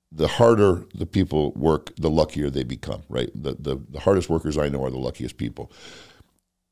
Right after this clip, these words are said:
Things like waking up in the morning and, and putting your day, you know, your priorities on a notepad, prioritizing things, making sure you know what has to get accomplished that day. That's a characteristic of a highly successful person.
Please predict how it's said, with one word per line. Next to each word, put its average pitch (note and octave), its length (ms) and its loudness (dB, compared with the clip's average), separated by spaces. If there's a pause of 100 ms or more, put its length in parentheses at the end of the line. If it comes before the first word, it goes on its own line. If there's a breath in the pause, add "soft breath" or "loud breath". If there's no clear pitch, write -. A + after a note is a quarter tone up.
(180)
Things C3+ 360 2
like G#2+ 200 4
waking F#2+ 280 4
up F2 100 2
in E2+ 60 0
the F2 80 0
morning E2 320 0
and, C#2+ 240 -6
and D2 160 -6
putting F2 240 4
your D2+ 100 2
day, C#2+ 280 2
you C#2 200 -6
know, C#2 60 -2
your C2+ 140 -2
priorities D2 500 0
on C#2 100 -2
a - 20 -4
notepad, C#2 500 -2
prioritizing C#2+ 600 0
things, C#2+ 240 -4
making D2+ 260 -4
sure D#2+ 140 -4
you D2+ 60 0
know C#2 140 -2
what C#2 180 -2
has C#2+ 240 0
to C#2 80 -8
get C#2+ 100 -2
accomplished C2+ 540 -4
that - 220 -4
day. C2 180 -4 (300 loud breath)
That's - 240 -2
a - 20 -4
characteristic C#2 720 0
of - 80 -12
a A#1+ 80 -4
highly C2 260 -4
successful - 400 -10
person. - 380 -12